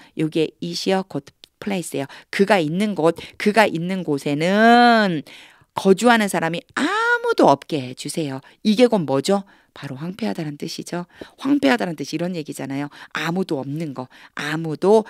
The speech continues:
그곳에 살지 않게 해주세요. 이런 의미가 됩니다. 왜 이렇게 복잡하게 말하는지 잘 모르겠어요. 정말 저도 왜 우리나라 말은 이렇지 않은데, 근데 외국인이 들으면요,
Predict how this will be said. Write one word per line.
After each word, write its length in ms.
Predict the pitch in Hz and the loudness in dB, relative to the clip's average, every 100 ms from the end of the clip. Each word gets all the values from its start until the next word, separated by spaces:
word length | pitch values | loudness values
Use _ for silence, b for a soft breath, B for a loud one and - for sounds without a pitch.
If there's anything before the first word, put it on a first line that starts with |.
| B | B
그곳에 460 | - 160 165 160 151 | -4 -2 -2 -4 -6
살지 540 | - 139 127 185 208 B B | -6 -6 -4 -2 -2 B B
않게 380 | - 139 127 147 | -12 -10 -10 -10
해주세요. 600 | 131 - - 123 123 123 120 B | -10 -12 -12 -10 -8 -10 -12 B
이런 300 | 170 180 170 | -2 0 0
의미가 400 | 123 120 117 165 b b | -4 -8 -8 -10 b b
됩니다. 560 | - 139 131 123 127 123 B B B B B B _ _ | -10 -8 -8 -10 -12 -16 B B B B B B _ _
왜 280 | 147 156 160 | -6 -4 -4
이렇게 200 | 143 165 | -4 -8
복잡하게 800 | - 143 _ 196 190 - 180 165 | -12 -16 _ -8 -8 -10 -6 -4
말하는지 480 | 135 139 165 156 143 | -4 -6 -6 -8 -8
잘 180 | 135 123 | -10 -8
모르겠어요. 1040 | 135 143 170 160 - - 127 123 120 120 B 190 | -6 -6 -4 -6 -8 -10 -8 -6 -8 -8 B -12
정말 360 | - 180 196 185 | -6 0 2 2
저도 320 | 147 135 139 | 0 -2 0
왜 240 | 139 165 | 4 6
우리나라 400 | 147 165 208 220 | 4 2 0 0
말은 200 | 196 156 | 0 -2
이렇지 300 | 143 165 185 | 0 0 0
않은데, 260 | 151 135 131 | -2 -4 -4
근데 280 | - 185 185 B B | -2 2 2 B B
외국인이 420 | 208 220 220 254 | 8 8 4 -2
들으면요, 500 | 240 190 170 151 226 | -6 -6 -6 -4 -4